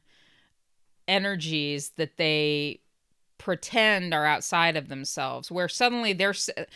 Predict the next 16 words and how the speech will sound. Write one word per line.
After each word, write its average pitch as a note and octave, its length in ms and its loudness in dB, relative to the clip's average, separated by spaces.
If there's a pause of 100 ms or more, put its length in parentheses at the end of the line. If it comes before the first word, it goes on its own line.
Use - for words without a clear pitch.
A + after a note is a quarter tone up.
(240)
I've C#4 300 8
heard C#4 220 0
so C4 400 0
many C#4 240 0
people A#3 380 -4
predicting F#3 1000 -2
outcomes D3+ 720 0
that D3+ 160 -6
come E3+ 260 -6
true, E3 460 -2 (300)
and F#3 200 0
then A#3 160 2
they C4 80 4
believe F#3+ 480 -4
their F#3+ 100 -2
predictions. F3 960 -6